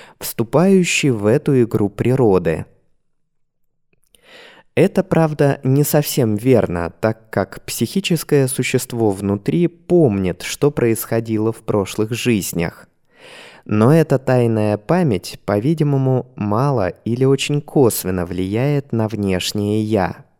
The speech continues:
Или можно сказать, что психическое существо осознает, что было совершено, и извлекает уроки, когда после выхода из тела оно пересматривает и усваивает пережитое.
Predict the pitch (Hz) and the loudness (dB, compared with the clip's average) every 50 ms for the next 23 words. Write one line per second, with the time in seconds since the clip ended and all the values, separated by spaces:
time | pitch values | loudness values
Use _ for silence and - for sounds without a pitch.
0 | _ _ _ _ - - - - - - - - - _ _ - 151 190 202 208 | _ _ _ _ -20 -20 -20 -20 -20 -20 -20 -20 -20 _ _ 0 2 4 4 4
1 | 196 190 180 175 - 156 151 - - - 151 147 - 214 220 220 196 - - - | 4 4 4 2 2 0 -2 -2 -2 -2 -2 0 2 2 0 0 0 -4 -2 -2
2 | 151 143 - - - 143 - 165 160 - - 139 - - - 139 131 127 123 - | -2 -2 0 -4 -8 -4 -2 -4 -2 -2 -2 -4 -4 -2 0 0 2 2 2 0
3 | - 135 - - 139 - - - 123 123 120 117 113 - - 123 117 - 123 123 | 0 -2 0 0 -2 -4 -4 -2 0 2 2 2 0 0 -2 -4 -2 -2 -2 -2
4 | 120 131 151 175 185 180 - - - - - 135 123 117 120 117 107 101 95 - | 0 0 0 0 0 -2 -4 -8 -8 -4 -4 -4 0 0 0 2 2 0 -2 -2
5 | - 101 95 98 90 - - - - 101 98 95 95 113 147 165 160 - _ - | -4 -2 -2 -2 -2 -4 -6 -8 -6 -4 -2 -2 0 0 0 -2 -2 -6 _ -20
6 | - - - - - - _ - 135 170 180 165 - - 135 135 139 135 - 135 | -20 -20 -20 -20 -20 -12 _ 0 2 4 4 4 2 0 -2 -2 -2 0 0 0
7 | 127 117 107 104 - - 101 104 123 156 185 185 - - 170 160 156 151 147 - | 2 2 2 2 2 0 0 2 2 2 0 0 -2 -2 0 0 0 -2 -4 -4
8 | - - 120 113 123 131 175 196 196 - 156 139 - - 120 117 120 120 110 - | -4 -2 -2 0 0 0 -2 -2 0 -2 -2 -2 -2 -2 -2 0 0 -2 -2 -2
9 | 101 98 104 98 98 98 - - - - 196 202 190 170 143 117 113 123 120 117 | -2 -2 0 0 0 -2 -4 -8 -6 -4 -2 0 2 2 0 0 0 0 -2 -2
10 | - 101 98 101 95 - - 117 123 143 156 - - 156 147 131 131 131 123 120 | -2 -2 -2 -2 -2 -4 -4 -2 -2 -2 -2 -2 -2 -2 -2 0 0 2 2 0
11 | 120 - 147 170 175 156 135 - - 123 120 120 120 120 120 113 110 113 110 107 | 0 -2 -2 -2 -2 -2 -4 -4 -4 -2 0 0 2 2 0 0 0 0 -2 0
12 | 104 104 101 - - - 107 107 110 110 107 113 107 95 - - 80 80 - - | -2 -2 -4 -6 -6 -4 -2 0 0 0 0 0 0 -2 -2 -2 -4 -6 -6 -6
13 | - | -10